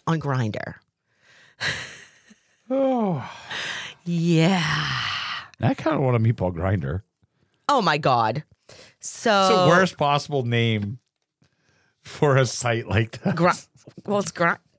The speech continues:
Speaker 1: grinding.
Speaker 2: I get it. Well, no, it's a gri-, a grinder is a long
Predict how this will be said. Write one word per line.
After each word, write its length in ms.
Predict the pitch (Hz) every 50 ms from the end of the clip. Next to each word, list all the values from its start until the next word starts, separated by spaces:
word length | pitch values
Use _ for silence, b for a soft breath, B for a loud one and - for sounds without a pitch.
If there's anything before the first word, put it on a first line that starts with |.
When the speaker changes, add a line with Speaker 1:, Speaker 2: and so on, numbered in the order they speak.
| - 170 190 180 - _ - -
Speaker 1:
grinding. 500 | 160 147 - 285 403 453 226 170 143 120
Speaker 2:
I 100 | 165 156
get 240 | 135 135 175 202 170
it. 240 | 156 165 - - _ -
Well, 180 | 151 143 143
no, 300 | 139 160 190 214 175 160
it's 120 | 170 160 -
a 60 | 151
gri-, 280 | 123 123 135 151 180 185
a 80 | 143 139
grinder 500 | 127 110 123 123 120 139 165 156 156 156
is 200 | - 135 123 123
a 120 | 131 123
long 600 | 113 104 104 104 110 117 123 131 139 147 156 151